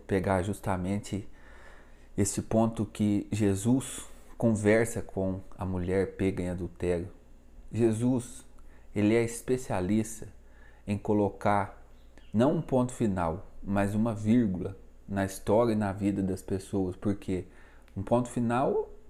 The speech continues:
é o fim. A vírgula dá espaço para que a pessoa continue a escrever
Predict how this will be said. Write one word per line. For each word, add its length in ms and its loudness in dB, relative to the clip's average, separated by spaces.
é 80 6
o 60 4
fim. 320 -4
A 160 4
vírgula 560 2
dá 420 6
espaço 520 2
para 120 -2
que 120 -2
a 40 2
pessoa 360 0
continue 640 2
a 40 6
escrever 680 0